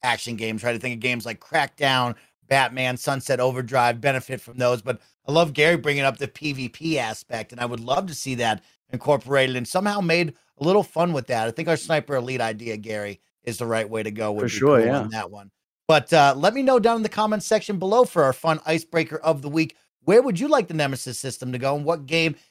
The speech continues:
Speaker 1: and how would you implement it? Of course, shout out to that modder out there, uh, Cyclonics, for making the Shadow of Skyrim mod that is available now for you to join and play on your Skyrim.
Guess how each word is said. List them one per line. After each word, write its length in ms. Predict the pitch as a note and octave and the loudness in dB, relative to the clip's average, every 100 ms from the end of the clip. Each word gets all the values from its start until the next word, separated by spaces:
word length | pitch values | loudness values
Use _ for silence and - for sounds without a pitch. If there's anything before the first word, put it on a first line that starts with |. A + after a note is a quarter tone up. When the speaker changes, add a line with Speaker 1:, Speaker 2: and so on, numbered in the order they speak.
| _ | _
Speaker 1:
and 80 | B2 | -6
how 140 | D3 | -4
would 180 | F#3+ D3+ | -2 -2
you 100 | F3 | -4
implement 500 | G3 A3+ E3+ C3 A2+ | -4 -4 -2 -2 -2
it? 60 | C3+ | -4
Of 120 | A#2+ | -4
course, 280 | - C3+ - _ _ | -2 -4 -4 _ _
shout 260 | - F3+ F3 | -2 2 4
out 160 | E3+ - | 4 2
to 120 | D#3+ | 2
that 180 | D3+ C3+ | 2 2
modder 380 | C#3+ C#3 C#3 C3+ | 4 4 4 4
out 240 | C3 - | 2 2
there, 240 | C3+ C3 - _ | 2 2 0 _
uh, 180 | B2+ B2 | 0 0
Cyclonics, 720 | - C#3 - F3 A#3 B2+ - - | 2 0 2 2 2 0 -6 -16
for 220 | - D3+ | -4 -2
making 400 | D3 D3+ D3+ C#3+ | 0 -2 -2 -4
the 160 | C#3 C#3 | -4 -4
Shadow 440 | - D#3 F3+ E3+ | -2 -2 0 -2
of 80 | E3+ | -4
Skyrim 640 | - - C#3 A3 C4+ D3+ B2 | -6 -8 -4 -2 0 0 0
mod 340 | A2+ A2 A2 - _ | 2 2 -2 -8 _
that 120 | - A#2+ | -4 -4
is 100 | A#2 | -2
available 400 | C3 C3+ B2 B2+ | 0 0 0 -2
now 200 | C3 D3 | 0 -2
for 140 | C3+ | -2
you 160 | C3 D3+ | -6 -6
to 80 | |
join 380 | C#3+ C#3 D3+ D3+ - _ | -4 -4 -2 -4 -10 _
and 120 | C3 B2+ | -14 -6
play 260 | - D#3+ | 0 0
on 140 | C#3+ D#3 | 0 -2
your 120 | D3+ | -4
Skyrim. 480 | - E3 D#3 C#3 | 2 4 4 2